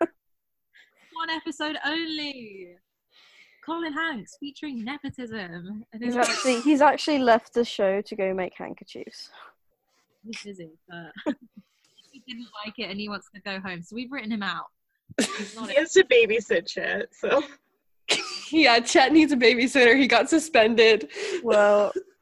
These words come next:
Speaker 2: not being funny, Colin, but you are a terrible babysitter with the way he turned out.
Speaker 1: Listen, Colin has his own career. He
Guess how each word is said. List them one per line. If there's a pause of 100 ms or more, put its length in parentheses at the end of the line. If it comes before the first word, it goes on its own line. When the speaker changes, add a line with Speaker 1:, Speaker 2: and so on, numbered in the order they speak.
(400)
Speaker 2:
not
being
funny,
Colin,
but
you
are
a
terrible
babysitter
with
the
way
he
turned
out. (3250)
Speaker 1:
Listen,
Colin
has
his (200)
own
career.
He